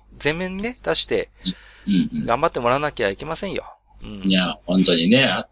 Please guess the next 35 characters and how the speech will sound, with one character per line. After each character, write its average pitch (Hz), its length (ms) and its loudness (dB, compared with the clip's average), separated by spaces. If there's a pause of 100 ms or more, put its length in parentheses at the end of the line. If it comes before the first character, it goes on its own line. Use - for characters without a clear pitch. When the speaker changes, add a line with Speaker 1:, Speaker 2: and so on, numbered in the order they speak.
(160)
Speaker 2:
あ、 - 480 -8
あ - 140 2
と - 100 2
ね、 - 160 -2
ま 110 100 4
あ、 - 40 6
正 226 220 6
直 247 240 8
ね、 123 260 2
僕 127 560 2
的 120 240 4
に 147 120 2
は 92 120 4
ね、 90 160 4
あ 87 200 -2
の、 82 280 -4 (680)
思 95 200 4
う 87 60 4
ん 85 60 2
だ - 100 0
け - 80 -10
ど、 82 160 0
あ 87 80 6
の、 87 260 6 (960)
も 214 200 8
っ - 20 -2
と 127 100 2
ね、 104 180 4
あ 87 140 2
の、 92 320 -2
乾 254 300 8
麺 113 300 4
の 90 200 2
あ 85 80 0
の、 - 80 -6